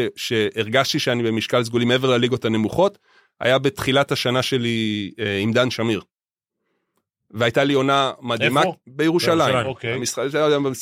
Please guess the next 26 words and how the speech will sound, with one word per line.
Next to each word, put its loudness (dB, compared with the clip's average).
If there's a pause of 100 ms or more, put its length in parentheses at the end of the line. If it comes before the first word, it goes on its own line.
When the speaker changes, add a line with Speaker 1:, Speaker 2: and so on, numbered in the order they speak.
(180)
Speaker 1:
בכל 4
משחק 0
עם 0
התשע 0
שלשות, 0
הייתי 0
שם 2
עם 2
ממוצע 0
של 0
איזה -4
שבעים 0
אחוז 0
לשלוש, 2
על -2
שמונה 0
זריקות -4
למשחק, 0
על 0 (480)
השישה, 0
שבעה 0
משחקים -2
הראשונים, -2 (180)
ונפצעתי. 0 (1600)
יש 2
משמעות 2